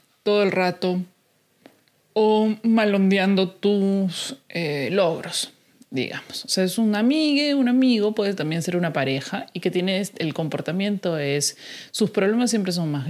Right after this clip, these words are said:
más grandes, sus problemas siempre son mayores, nunca te ha dicho algo positivo y, y vive absorbiendo tu energía constantemente. Eventual-, o sea, les dicen vampiros energéticos en algunas esferas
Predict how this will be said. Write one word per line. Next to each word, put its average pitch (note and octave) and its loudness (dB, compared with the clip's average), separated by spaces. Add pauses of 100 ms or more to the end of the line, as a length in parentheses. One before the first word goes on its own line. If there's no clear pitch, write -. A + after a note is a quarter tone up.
(120)
más C3 -10
grandes, F#3 0 (440)
sus - -4
problemas D#3+ -2
siempre D3+ -2
son D#3 -4
mayores, D3+ -2 (100)
nunca G#3 4
te D#3+ 0
ha D3 2
dicho D3+ -2
algo E3+ -2
positivo A#3+ 0 (420)
y, D#3+ -2 (300)
y G#3+ 2
vive A3+ 4
absorbiendo G3+ 0
tu G#3 -2
energía E3 -2
constantemente. D#3 -4 (440)
Eventual-, C4+ 2
o - -6
sea, C4 0
les B3+ 0
dicen D#4 0
vampiros A#3 2
energéticos F#3 -2
en D#3 -2
algunas D3+ -2
esferas D3 -4